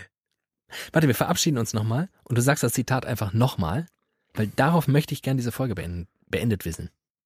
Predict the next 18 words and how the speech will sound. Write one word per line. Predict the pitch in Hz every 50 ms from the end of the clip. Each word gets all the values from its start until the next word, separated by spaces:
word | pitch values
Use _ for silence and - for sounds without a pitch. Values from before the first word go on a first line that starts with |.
| _ _ _ _ - - -
Also | - 123 127
ich | 143 156
verabschiede | - 165 160 - - 180 175
mich | 175 165
jetzt | - - - -
und | 127 113
sag | 123 120 - -
einfach | 120 113 - 107 - -
Tschüss. | - 190 214 -
Ich, | - - -
äh, | 110 - 123 113
wünsche | 120 127 - -
euch | 127
eine | 113 113 107 117
wunderbare | 139 143 131 120 110 107 104
Woche. | 101 110 - -
Ich | - - -
hoffe, | 110 - 110 -